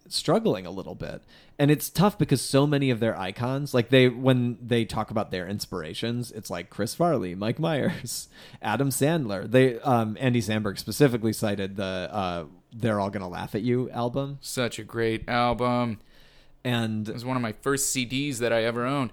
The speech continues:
Speaker 1: Oh,
Speaker 2: Wait,
Speaker 1: yeah.
Speaker 2: so head writer of S N L at that time, was that Seth Meyers then when Tina Fey was already gone?
Speaker 1: Probably.
Speaker 2: Okay.
Speaker 1: Two thousand five?
Speaker 2: Yeah.
Speaker 1: When? She must have been, yeah, 'cause thirty Rock was going on.
Speaker 2: And clearly Jimmy Fallon was still on Saturday Night Live,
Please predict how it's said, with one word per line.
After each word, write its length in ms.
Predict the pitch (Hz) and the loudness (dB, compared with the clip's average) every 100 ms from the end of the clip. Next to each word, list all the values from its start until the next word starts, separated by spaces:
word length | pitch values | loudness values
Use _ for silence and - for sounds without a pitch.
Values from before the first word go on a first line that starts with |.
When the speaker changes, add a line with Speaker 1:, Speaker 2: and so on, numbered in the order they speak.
| - | -8
Speaker 1:
Oh, 160 | - 107 | -8 2
Speaker 2:
Wait, 120 | 202 | 4
Speaker 1:
yeah. 40 | 220 | 4
Speaker 2:
so 220 | - 233 | 6 6
head 240 | 170 233 247 | 6 2 4
writer 280 | 247 226 | 4 4
of 100 | 196 | 2
S 160 | 190 185 | 0 0
N 80 | 175 | 0
L 160 | 175 | 0
at 60 | 156 | 2
that 160 | 131 - | 0 0
time, 160 | 120 | -2
was 80 | 107 | -2
that 160 | 156 165 | -2 -2
Seth 300 | - 165 - | -2 -2 2
Meyers 320 | 160 180 180 | 0 0 -2
then 160 | 196 180 | -4 -4
when 80 | |
Tina 180 | - 165 | -4 -4
Fey 220 | 147 156 | -2 -2
was 120 | 165 147 | -2 -2
already 220 | 143 131 | -2 -2
gone? 300 | 131 139 151 - - - - - | -2 -4 -8 -14 -14 -12 -14 -8
Speaker 1:
Probably. 760 | 117 113 165 220 240 262 262 262 | -6 -4 -2 -2 0 0 0 0
Speaker 2:
Okay. 220 | 220 113 | 0 -2
Speaker 1:
Two 80 | - | -2
thousand 320 | 170 180 151 | -4 -4 -6
five? 500 | - 131 135 202 226 | -6 -10 -8 -6 -2
Speaker 2:
Yeah. 180 | 147 143 | 2 4
Speaker 1:
When? 300 | 196 240 226 - - 139 | 4 2 -4 -10 -12 -6
She 180 | 127 170 | 2 4
must 240 | 156 156 135 | 6 4 2
have 100 | 113 | 2
been, 120 | 120 | 0
yeah, 140 | 123 117 | 0 -2
'cause 160 | 104 | -4
thirty 280 | - 113 107 | -2 0 0
Rock 380 | 95 95 107 - | -4 -6 -6 -8
was 840 | 135 - - - - - 160 - | -8 -8 -10 -12 -14 -16 -16 -14
going 240 | - 80 143 | -10 -10 -10
on. 240 | 135 131 | -12 -10
Speaker 2:
And 80 | 135 | -4
clearly 320 | 156 147 131 | 2 4 2
Jimmy 240 | 113 120 104 | 0 -2 -2
Fallon 320 | 123 117 110 | -2 -2 -4
was 100 | 101 | -6
still 340 | - 123 110 - | -2 -2 -2 -4
on 280 | 113 110 | -6 -8
Saturday 360 | 101 113 110 110 | -8 -8 -6 -8
Night 140 | 107 76 | -8 -4
Live, 500 | 131 117 101 110 | -2 -2 -4 -8